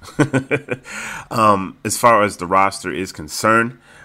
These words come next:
uh, the next two pods, we are gonna talk about the wings, the wings, the wings, the wings. And, uh, typically, uh, in the old,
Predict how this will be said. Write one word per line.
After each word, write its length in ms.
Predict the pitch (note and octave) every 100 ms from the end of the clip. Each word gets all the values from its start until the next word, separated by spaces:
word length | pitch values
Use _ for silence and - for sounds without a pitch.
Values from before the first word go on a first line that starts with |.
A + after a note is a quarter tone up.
| -
uh, 120 | F#2
the 120 | F2
next 300 | G2+ B2 B2+
two 140 | - A2+
pods, 500 | A#2 A2 G#2+ G#2+ F#2
we 100 | F#2+
are 80 |
gonna 220 | E2 F2+ E2
talk 300 | - F#2 E2
about 420 | F2 F2 - D2
the 120 | F2+
wings, 880 | F2 C2+ F2 B2+ C#3 F#2+ C#2+ - -
the 100 | E2+
wings, 560 | D2+ G2+ A2 A2 G#2+
the 100 | F2+
wings, 480 | F#2 D2+ F2 F2 F2
the 100 | E2
wings. 480 | C#2+ D2 C2 C2 C2+
And, 240 | D#2 C#2 - - - -
uh, 340 | - E2 D#2+ -
typically, 760 | - D3+ G#3 C4+ B2 A2 G#2 - - - - - -
uh, 260 | D#2+ D#2+ -
in 240 | F2+ F2+
the 100 | E2 -
old, 380 | F#2+ G2 F#2